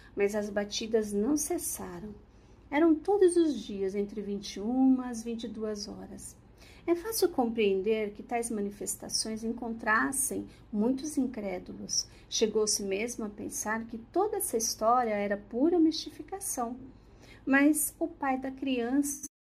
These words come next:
era incapaz de palhaçadas, pois era tido como um homem sério, decente e honesto. E examinando as coisas do ponto de vista espírita,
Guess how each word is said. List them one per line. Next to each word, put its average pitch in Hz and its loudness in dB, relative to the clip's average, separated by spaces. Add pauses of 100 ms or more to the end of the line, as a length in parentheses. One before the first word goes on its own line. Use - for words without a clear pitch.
era 427 -12
incapaz 240 -2
de 214 -12
palhaçadas, 196 -8 (240)
pois 214 0
era 214 4
tido 208 -6
como 202 -4
um 196 -2
homem 190 2
sério, 214 -2 (140)
decente 202 -4
e 285 4
honesto. 220 4 (1200)
E 311 8
examinando 330 10
as 214 -2
coisas 214 -4
do 202 -10
ponto 202 -10
de 190 -12
vista 196 -12
espírita, 233 0